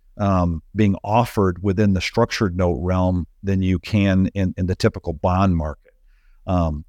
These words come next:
structured notes can be customized, uh, to meet specific investment objectives. Uh, it could be structured to provide exposure, uh,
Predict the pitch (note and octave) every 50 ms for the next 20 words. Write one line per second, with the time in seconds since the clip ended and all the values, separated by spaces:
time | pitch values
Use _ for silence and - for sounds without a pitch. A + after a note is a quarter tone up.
0 | _ - - - C3 C3+ - - C3+ A#2 G#2 G#2+ A2 A#2 B2+ - - - - A2
1 | F#2 F#2 F2+ - - - A#2 A2+ - - A2+ G#2 G#2+ G#2 G#2+ A2 A#2 A#2+ A2+ -
2 | - - _ _ _ _ _ - F#2+ F2+ E2+ - - G2+ G#2+ A2 G#2+ - - -
3 | - F#2 - - - A#2+ - - A#2+ - - - - - - G#2 F#2+ F2 G#2 G#2+
4 | G#2 - - A2+ G2+ F#2+ E2+ E2 - F#2+ F2+ G2 - - C#3+ E3 G3 G3+ - -
5 | _ _ _ _ _ _ - F#2+ F2+ - - A#2 - - G#2 F#2 G2+ - - -
6 | A#2+ A#2+ - - - B2+ G#2+ - - G#2+ - G#2 F#2+ E2+ G2+ G2+ G2+ F#2+ F#2+ -
7 | - - - - G#2+ G#2+ A#2+ A#2 - A#2+ B2+ B2+ B2 - _ _ _ _ _ _
8 | _ - G2+ F#2+ F2+